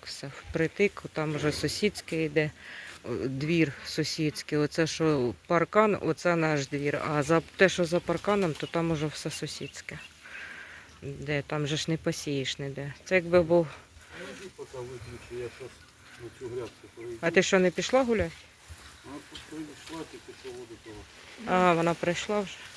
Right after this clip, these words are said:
Speaker 1: Я думала.
Speaker 2: Я щас ці грядки пополиваю.
Speaker 1: Понятно.
Speaker 2: Ну що?
Speaker 1: Так що
Speaker 2: Ми трошки шланг ми брали не десять, а не двадцять метрів.
Speaker 1: Чого ти так думаєш?
Speaker 2: Не двадцять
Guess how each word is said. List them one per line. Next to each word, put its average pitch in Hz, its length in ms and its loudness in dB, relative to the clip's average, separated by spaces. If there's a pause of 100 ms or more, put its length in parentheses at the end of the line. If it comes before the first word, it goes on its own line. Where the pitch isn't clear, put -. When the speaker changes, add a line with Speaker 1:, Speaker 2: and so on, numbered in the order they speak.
(1200)
Speaker 1:
Я 175 80 -6
думала. 170 320 -4
Speaker 2:
Я 165 80 -6 (800)
щас 135 100 -14 (140)
ці 151 60 -14 (100)
грядки 120 320 -10
пополиваю. 123 720 -10 (2500)
Speaker 1:
Понятно. 139 720 -10 (300)
Speaker 2:
Ну - 180 -12 (100)
що? 370 60 -12 (500)
Speaker 1:
Так 208 240 -2
що - 220 -4
Speaker 2:
Ми 196 80 2 (200)
трошки 170 360 -10 (140)
шланг 190 220 -10 (140)
ми 156 60 -10 (100)
брали 160 340 -6
не 165 60 -10 (180)
десять, 143 240 -10 (180)
а - 120 -12
не 147 60 -14 (120)
двадцять - 340 -14 (100)
метрів. - 340 -18 (400)
Speaker 1:
Чого 165 340 4
ти - 160 -10
так 151 160 -10
думаєш? 151 560 -8 (120)
Speaker 2:
Не 135 40 -20 (120)
двадцять 143 340 -20